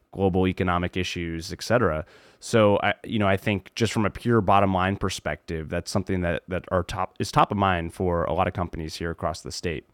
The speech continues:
So switching gears a little bit, you know, just in the past year and a half or so since the Inflation Reduction Act had been passed, we've,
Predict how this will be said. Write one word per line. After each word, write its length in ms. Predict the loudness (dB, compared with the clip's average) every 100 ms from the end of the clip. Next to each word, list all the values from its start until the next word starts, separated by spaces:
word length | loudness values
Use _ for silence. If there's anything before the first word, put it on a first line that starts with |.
| -20 -20 -20 -20 _
So 480 | 2 8 8 8 4
switching 420 | -2 0 2 2
gears 320 | 4 6 6 4
a 60 |
little 240 | 2 2 2
bit, 240 | 0 -2 -2
you 100 | 2
know, 100 | 2
just 300 | 2 2 4
in 80 | 4
the 60 |
past 440 | 6 4 2 0 -4
year 360 | 0 2 2
and 80 | 2
a 40 |
half 320 | 0 0 0 -2
or 60 |
so 340 | -4 -2 -2 -4
since 340 | -4 -6 -6
the 140 | -6 -6
Inflation 440 | -2 -2 -2 -4
Reduction 420 | -2 -2 -2 -6
Act 300 | -4 -6 -6
had 120 | -8
been 180 | -6 -6
passed, 500 | -2 0 0 -4 -8
we've, 260 | -6 -6